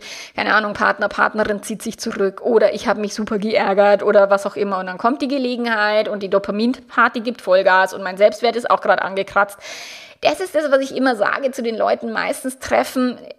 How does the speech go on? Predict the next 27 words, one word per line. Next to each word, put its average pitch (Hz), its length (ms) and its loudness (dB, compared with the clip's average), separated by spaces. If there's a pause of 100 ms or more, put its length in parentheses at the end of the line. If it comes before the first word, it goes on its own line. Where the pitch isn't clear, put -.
(100)
ist 233 160 0
es 233 100 -6
nicht 226 300 -4
ein 285 320 2
Faktor, - 580 -4
der 101 140 -2
dazu - 400 -6
führt, 226 400 2
dass - 240 0
Menschen 202 380 -8
fremdgehen, 233 640 -6
sondern 233 280 -6
es 226 160 -12
sind 233 200 -6
ganz, 262 320 -6
ganz 240 240 -6
viele 254 280 -2
Faktoren, 196 760 -2 (360)
die 240 120 0
sich 254 300 -4
auf 214 160 0 (100)
einen 254 840 4 (180)
Moment 226 640 6
verdichten 247 800 -2
und 208 320 -4
dadurch 208 600 -2
dieses 214 640 -8